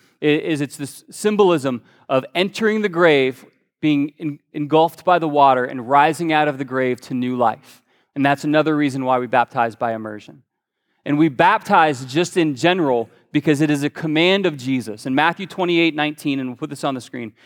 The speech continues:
it says, "Therefore go and make disciples of all nations,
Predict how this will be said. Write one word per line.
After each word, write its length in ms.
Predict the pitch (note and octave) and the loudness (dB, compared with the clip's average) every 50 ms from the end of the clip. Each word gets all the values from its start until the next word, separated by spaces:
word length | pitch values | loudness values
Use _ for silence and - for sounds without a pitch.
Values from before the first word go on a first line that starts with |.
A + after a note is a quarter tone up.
| _ _ - | _ _ -14
it 100 | - - | -10 -6
says, 200 | - D#3 C3 A2 | -4 -4 -4 0
"Therefore 460 | A#2+ D#3 F3+ G3+ F#3+ - G3+ G3 F#3 | 2 2 2 2 2 0 0 0 0
go 360 | D#3 B2+ D3 D3 D#3+ F3 F#3 | 0 2 4 4 6 4 4
and 160 | F#3 D#3+ D3+ D3+ | 0 -2 -2 -2
make 220 | D3+ D#3 D3+ _ | -2 -2 -2 _
disciples 640 | - D#3 - - E3 D3+ D#3 D3 - C#3+ C#3+ C3+ - - | -8 -8 -4 -2 0 0 0 -2 -4 -8 -8 -8 -8 -6
of 160 | - D#3 C3 - _ - | -4 -4 -4 -6 _ -4
all 260 | - E3 F#3 G#3 A3 A3 | 2 4 4 4 4 4
nations, 680 | F#3+ E3 C#3+ B2+ - - A2+ A2 C3 D3 - - - | 2 0 -2 -2 -6 -10 -16 -18 -20 _ -20 -20 -20